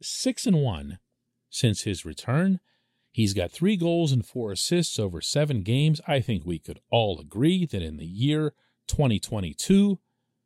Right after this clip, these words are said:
having a point-a-game pace in the National Hockey League at age thirty-five is pretty freaking good. His advanced metrics hold up. He has, at times through these seven games, been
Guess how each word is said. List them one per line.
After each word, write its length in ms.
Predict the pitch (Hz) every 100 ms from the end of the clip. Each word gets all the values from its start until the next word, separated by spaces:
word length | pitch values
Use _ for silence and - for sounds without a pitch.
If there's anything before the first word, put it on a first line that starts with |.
| _ _ _ _ _
having 300 | - 123 101
a 60 | 82
point-a-game 680 | - 131 139 101 120 131 -
pace 400 | 139 139 - 95
in 60 |
the 40 | 82
National 480 | 95 117 - 95
Hockey 400 | 80 - 135 -
League 220 | 139 147 92
at 80 |
age 300 | 90 120 -
thirty-five 720 | - 123 98 - 101 120 123
is 140 | 117 - _
pretty 340 | - 196 190 160
freaking 680 | _ - 185 - 156 139 120 _
good. 360 | - 90 - _ _ _ _ _ _ _ _ _ _ _ _ _ _ - -
His 220 | 104 85
advanced 520 | 80 80 120 139 -
metrics 460 | 139 139 - 143 -
hold 340 | - 139 127
up. 320 | 127 180 - - _ _ _ _ _ _ _ _ _
He 240 | - 135
has, 400 | 104 113 107 - _ _ _ _
at 200 | - 92 - _
times 760 | - - 120 139 175 208 - - _ _ _ _ _ _ -
through 300 | 113 123 127
these 260 | 127 135
seven 340 | - 131 123 101
games, 440 | 110 113 123 -
been 340 | - 110 135